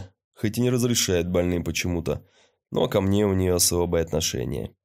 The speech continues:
Понравился я ей чем-то. Вроде и не флиртовал особо. Да я и улыбаться в первые три дня не мог, как овощ лежал тут.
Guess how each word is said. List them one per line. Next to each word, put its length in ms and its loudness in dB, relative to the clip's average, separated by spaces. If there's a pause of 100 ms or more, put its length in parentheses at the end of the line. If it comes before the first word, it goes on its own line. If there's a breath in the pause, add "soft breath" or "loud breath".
Понравился 580 2
я 140 2
ей 100 2
чем-то. 420 -2 (460)
Вроде 280 2
и 40 4
не 100 2
флиртовал 600 2
особо. 480 0 (480)
Да 120 -4
я 200 4
и 20 2
улыбаться 560 2
в 80 -8
первые 300 2
три 140 0
дня 160 2
не 120 0
мог, 380 -2
как 240 -4
овощ 320 0
лежал 340 0
тут. 300 -8